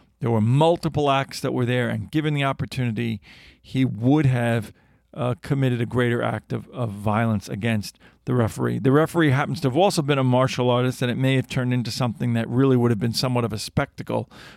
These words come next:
which is not something that the sport should sanction or condition as well. And a referee shouldn't be in a position where they don't know whether or not, if they defend themselves,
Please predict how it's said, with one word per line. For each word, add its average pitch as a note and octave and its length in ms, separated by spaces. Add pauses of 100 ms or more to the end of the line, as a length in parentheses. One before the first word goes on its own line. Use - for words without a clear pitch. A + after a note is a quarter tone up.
(100)
which C3+ 180
is A#2 180
not B2+ 240
something C3 380
that A#2 120
the A#2+ 80
sport C3 500
should C3 380 (260)
sanction C#3+ 500
or C3 100
condition B2+ 480
as B2 140
well. C#3+ 460 (440)
And C3+ 160
a C#3 60
referee C#3+ 460
shouldn't F3+ 400
be C#3+ 100
in B2+ 80
a A#2 60
position B2 480
where A#2+ 180
they A#2+ 140
don't C3 240
know A#2+ 100
whether A#2+ 320
or B2 40
not, B2 200
if A2+ 80
they C3 140
defend A2+ 440
themselves, A#2+ 680